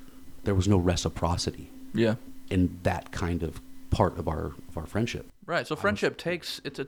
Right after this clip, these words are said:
Speaker 2: it's a two-way street, right? And it takes this element of vulnerability that you guys are getting after to build that trust. Trust is a vulnerable thing. So, like, if you had to, like, boil it down, like, if you had to just answer it with a simple yes or no,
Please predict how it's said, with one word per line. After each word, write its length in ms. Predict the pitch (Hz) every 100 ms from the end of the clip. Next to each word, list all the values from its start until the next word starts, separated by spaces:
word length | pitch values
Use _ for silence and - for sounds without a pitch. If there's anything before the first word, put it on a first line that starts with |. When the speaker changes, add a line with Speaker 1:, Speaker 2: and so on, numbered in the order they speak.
| -
Speaker 2:
it's 120 | 175
a 40 |
two-way 320 | - 202 165 139
street, 440 | - 185 135 -
right? 260 | 117 131 156
And 240 | 131 127 -
it 160 | 123
takes 280 | - 143 -
this 120 | 120
element 320 | 117 131 123 117
of 60 |
vulnerability 640 | 120 120 117 113 113 113 113
that 120 | 101
you 160 | 110
guys 160 | 117 113
are 60 | 110
getting 260 | 110 101
after 360 | - 117 - 110
to 100 | -
build 240 | - 113
that 160 | - 131
trust. 320 | - - -
Trust 260 | - 147 -
is 60 |
a 60 | 120
vulnerable 460 | 127 117 120 110 110
thing. 420 | - 123 117 117 - - - - -
So, 100 | -
like, 140 | 165 170
if 80 | 170
you 80 | 165
had 180 | 185
to, 40 | 180
like, 220 | 156 123
boil 300 | 135 147 139
it 120 | 107
down, 480 | 120 135 123 120 - - - - - - - - -
like, 140 | 123
if 80 | 123
you 80 | 131
had 240 | 143 147
to 100 | 156
just 300 | 139 156 151 -
answer 380 | 139 139 - 123
it 140 | - -
with 120 | 120
a 80 | 117
simple 400 | - 170 156 131
yes 220 | 120 -
or 60 |
no, 340 | - 120 127